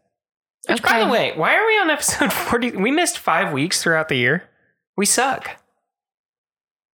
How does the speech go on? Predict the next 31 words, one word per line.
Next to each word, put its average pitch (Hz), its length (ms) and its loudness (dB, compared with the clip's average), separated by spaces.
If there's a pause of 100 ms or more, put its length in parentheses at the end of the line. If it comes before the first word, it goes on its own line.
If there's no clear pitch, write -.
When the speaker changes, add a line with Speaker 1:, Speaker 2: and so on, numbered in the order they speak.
(200)
Speaker 1:
Actually, 220 240 0
more 170 260 2
than 196 140 0
that. 120 240 0
We 165 80 2
Speaker 2:
A - 20 2
Speaker 1:
missed, 233 220 2
Speaker 2:
lot 226 60 2
of - 40 2
Speaker 1:
like, 247 80 2
Speaker 2:
that. - 60 2
Speaker 1:
seven 165 200 0
Speaker 2:
Think - 120 2
Speaker 1:
weeks. 240 100 2
Speaker 2:
about - 140 0 (260)
two, - 100 -14 (120)
two 240 220 0
of 220 80 2
those 190 200 2
weeks 170 240 0
we, 156 100 0
I, 139 260 2
I, 151 40 0
we 156 160 0
were 151 140 2
with 151 160 -2
the 147 60 -2
baby. 151 360 0 (140)
Speaker 1:
Oh, 131 160 0
yeah, 113 420 2 (380)
yeah. - 60 -4